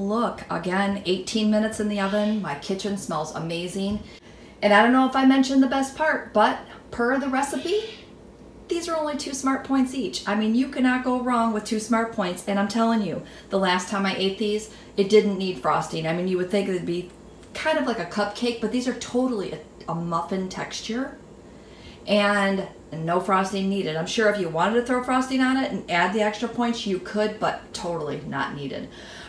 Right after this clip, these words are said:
All right, so I am going to sign off from here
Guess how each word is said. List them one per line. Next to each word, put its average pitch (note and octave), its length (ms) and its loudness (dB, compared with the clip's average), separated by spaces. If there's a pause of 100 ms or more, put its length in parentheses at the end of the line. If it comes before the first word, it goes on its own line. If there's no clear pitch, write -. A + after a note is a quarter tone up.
All G3+ 80 10
right, G#3 220 8
so G#3+ 260 6
I G3+ 180 6
am A3+ 160 6
going A3 240 2
to A#3 140 0
sign G3+ 440 0
off G#3 280 0
from A3 180 2
here G#3 720 -4